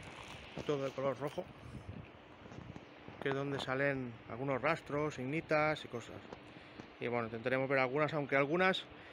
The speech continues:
de las que tenía anteriormente fotografiadas no las encuentro porque parece que se ha desprendido, pero bueno,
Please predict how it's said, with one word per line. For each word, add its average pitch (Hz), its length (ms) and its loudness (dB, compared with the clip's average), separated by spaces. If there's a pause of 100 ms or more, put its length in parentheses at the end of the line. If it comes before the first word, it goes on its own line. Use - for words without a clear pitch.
(260)
de 165 60 8
las 165 120 8
que 175 120 2
tenía 175 260 6
anteriormente 160 880 6 (400)
fotografiadas 160 800 6 (840)
no 156 140 6
las 175 160 8
encuentro 160 340 4
porque 147 160 4
parece 139 280 2
que 143 100 -2
se - 100 0
ha 147 120 6
desprendido, 143 640 0 (220)
pero 131 140 4
bueno, 127 240 2